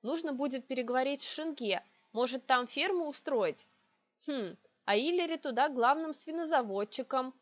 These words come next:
Я представила себе картину и захихикала. Потом вспомнила, что Иллири больше нет, и хихикать перестала. Но тут действо началось.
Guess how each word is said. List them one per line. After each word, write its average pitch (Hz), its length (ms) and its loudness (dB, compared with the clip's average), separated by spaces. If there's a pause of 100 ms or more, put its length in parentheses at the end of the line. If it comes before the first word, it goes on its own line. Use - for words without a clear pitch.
(360)
Я 226 180 2
представила 226 640 -2
себе 202 300 -6
картину 330 540 -2
и 302 200 -4
захихикала. 202 840 -8 (320)
Потом 262 300 -2
вспомнила, 302 580 0
что 269 240 0
Иллири 269 400 0
больше 247 420 0
нет, 226 340 0 (320)
и 214 180 -6
хихикать 233 600 -4
перестала. 220 680 -2 (580)
Но 190 140 -4
тут 311 280 -2
действо 233 440 -2
началось. 214 720 -2